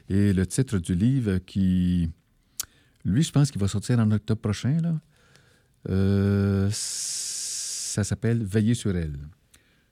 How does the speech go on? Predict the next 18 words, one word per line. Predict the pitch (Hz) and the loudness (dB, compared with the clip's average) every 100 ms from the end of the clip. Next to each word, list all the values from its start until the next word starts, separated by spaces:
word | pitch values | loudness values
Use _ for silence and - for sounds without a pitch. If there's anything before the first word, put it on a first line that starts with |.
| _ | _
Je | 90 | -10
vous | 82 92 | -6 -6
suggère | - 123 117 117 | -6 -4 0 0
ça | - 123 | 0 -4
fortement. | - 113 - 92 73 - - - _ _ _ _ _ _ _ _ _ _ - - - - _ _ _ _ | -4 -8 -6 -6 -6 -12 -20 -20 _ _ _ _ _ _ _ _ _ _ -20 -20 -20 -20 _ _ _ _
Alors, | 90 107 123 | -4 -2 -2
c'est | - 123 | -2 -2
terminé | - 151 135 147 | 0 2 2 0
pour | 165 - 147 151 151 - - | -2 -2 -2 0 -2 -6 -6
l'art | 107 117 123 127 127 127 120 - _ _ - | -2 0 0 0 -2 -6 -10 -18 _ _ -8
écologique, | 107 110 95 95 117 - - | -4 -2 -2 -6 -10 -12 -8
la | 101 | -8
chronique | - 104 101 - - | -6 -4 -4 -6 -6
art | 107 104 | -6 -6
écologique | 101 98 87 87 110 _ - - _ - | -8 -8 -6 -6 -10 _ -20 -20 _ -4
pour | 127 139 | -2 -2
cette | 127 - 135 | -4 -6 -6
semaine. | 135 95 107 202 208 | -2 -2 -2 -4 -6